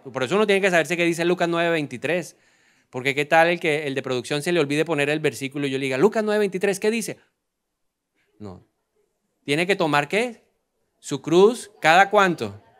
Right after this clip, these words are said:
Cada día. Todos los días hay que tomar la cruz. Todos los días hay que prepararse para rendirse de manera voluntaria, absoluta,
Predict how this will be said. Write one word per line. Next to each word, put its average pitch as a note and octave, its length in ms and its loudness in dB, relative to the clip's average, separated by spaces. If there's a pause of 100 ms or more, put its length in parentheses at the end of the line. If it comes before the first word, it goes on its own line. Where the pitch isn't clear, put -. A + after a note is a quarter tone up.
(1500)
Cada G#2+ 320 -4
día. F#2+ 320 -14 (600)
Todos C#3+ 640 2
los B2 200 -6
días G2 520 -20 (500)
hay A2 160 -6
que A2+ 120 -8
tomar G2+ 300 -10
la G#2 180 -14
cruz. - 420 -20 (720)
Todos F3 600 6
los D#3 220 0
días E3+ 360 -2
hay C#3+ 100 -4
que D3+ 120 -4
prepararse C#3+ 640 -2
para B2+ 240 -2
rendirse B2 540 -6
de C#3 120 -4
manera A#2+ 360 -4
voluntaria, B2 960 -4 (220)
absoluta, C#3 1040 -6